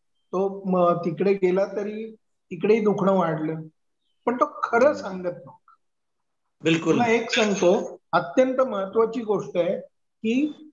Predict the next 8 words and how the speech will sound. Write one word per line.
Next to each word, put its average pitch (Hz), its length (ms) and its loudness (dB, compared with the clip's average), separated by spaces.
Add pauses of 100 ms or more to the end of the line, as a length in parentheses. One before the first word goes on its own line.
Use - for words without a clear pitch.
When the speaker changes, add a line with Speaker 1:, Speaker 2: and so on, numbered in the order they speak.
(880)
Speaker 1:
जाण्यापूर्वी 190 1040 0
मी 214 100 0
मागच्या 226 460 0
महिन्यात 226 320 2
त्याला 208 280 0
म्हणलो 175 340 -6
होतं, 147 320 -10
"साळव्या, 165 680 0